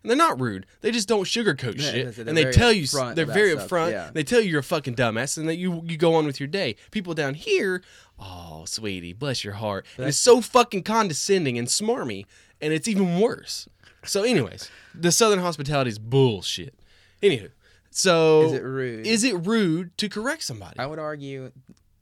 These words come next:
Speaker 2: there's no way you're not gonna make somebody upset by
Speaker 1: Yeah.
Speaker 2: correcting them. So I don't,
Speaker 1: Is
Speaker 2: I
Speaker 1: that,
Speaker 2: don't,
Speaker 1: okay,
Speaker 2: is it
Speaker 1: well, let's,
Speaker 2: considered
Speaker 1: let's,
Speaker 2: rude? I
Speaker 1: let's
Speaker 2: think
Speaker 1: go
Speaker 2: that
Speaker 1: deeper. Is it because everyone thinks they're s-, such a goddamn know-it-all, and people,
Speaker 2: Um,
Speaker 1: and everyone is, has, like, thinks they can't be corrected?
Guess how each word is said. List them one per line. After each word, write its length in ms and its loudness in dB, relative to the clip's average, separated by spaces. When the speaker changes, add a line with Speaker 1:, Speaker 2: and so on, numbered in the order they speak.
Speaker 2:
there's 320 -10
no 640 -8
way 440 -6
you're 180 -8
not 320 -12
gonna 160 -14
make 240 -14
somebody 240 -12
upset 320 -12
by 120 -12
Speaker 1:
Yeah. 160 0
Speaker 2:
correcting 240 -12
them. 280 -20
So 200 -8
I 80 -8
don't, 100 0
Speaker 1:
Is 140 4
Speaker 2:
I 60 6
Speaker 1:
that, 120 4
Speaker 2:
don't, 140 -2
Speaker 1:
okay, 160 2
Speaker 2:
is 60 -2
it 60 -12
Speaker 1:
well, 120 -2
let's, 140 -4
Speaker 2:
considered 160 -2
Speaker 1:
let's, 100 -8
Speaker 2:
rude? 520 -6
I 60 -4
Speaker 1:
let's 120 0
Speaker 2:
think 40 -2
Speaker 1:
go 80 6
Speaker 2:
that 60 2
Speaker 1:
deeper. 280 0
Is 200 -2
it 80 -4
because 340 -2
everyone 220 0
thinks 180 -2
they're 120 -2
s-, 180 -6
such 240 -4
a 20 -6
goddamn 460 0
know-it-all, 520 -2
and 120 -6
people, 220 0
Speaker 2:
Um, 180 -10
Speaker 1:
and 140 -4
everyone 300 0
is, 220 -2
has, 500 -4
like, 180 -4
thinks 300 -2
they 140 -4
can't 260 -6
be 100 -6
corrected? 560 -8